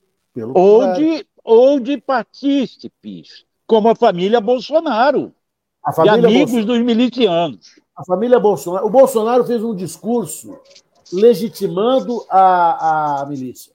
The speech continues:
Speaker 1: "Venham para o Rio de Janeiro." A família Bolsonaro condecora milicianos.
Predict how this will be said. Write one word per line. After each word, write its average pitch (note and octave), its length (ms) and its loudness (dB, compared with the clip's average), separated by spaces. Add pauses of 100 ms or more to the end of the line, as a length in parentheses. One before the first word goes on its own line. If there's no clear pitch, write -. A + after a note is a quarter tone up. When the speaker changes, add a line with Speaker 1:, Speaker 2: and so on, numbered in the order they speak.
Speaker 1:
"Venham A#3+ 460 4
para F#3+ 240 2
o D#3 40 -4
Rio D#3+ 140 -6
de C3+ 60 -14
Janeiro." B2 340 -12 (960)
A E3 80 -8
família A3+ 320 0
Bolsonaro A3 580 -2
condecora A3+ 720 0
milicianos. D#3+ 680 -8